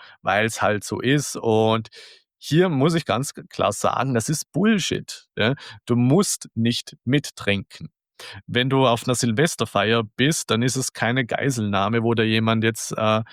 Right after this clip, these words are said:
'ne Glocke an den Kopf hält und, äh, droht abzudrücken, wenn du jetzt, äh, nicht noch ein Glas Sekt trinkst oder Whisky oder was auch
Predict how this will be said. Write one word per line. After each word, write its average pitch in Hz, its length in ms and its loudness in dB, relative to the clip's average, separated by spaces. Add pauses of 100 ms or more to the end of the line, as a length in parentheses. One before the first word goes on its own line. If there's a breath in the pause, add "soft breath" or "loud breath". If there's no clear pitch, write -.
(300 loud breath)
'ne 113 340 2
Glocke 123 400 0
an 107 80 0
den 110 140 -2
Kopf - 320 -4
hält 117 340 0
und, 117 400 0 (360 loud breath)
äh, 113 380 2
droht 117 380 0
abzudrücken, 123 880 -2
wenn 113 140 0
du 120 60 2
jetzt, - 380 -2
äh, 110 200 2
nicht 113 380 -2
noch 113 300 0
ein 123 100 -4
Glas 104 400 0
Sekt - 360 -6
trinkst 147 480 -2
oder 117 360 2
Whisky 139 280 -4
oder 113 160 -2
was 110 180 0
auch 113 140 -4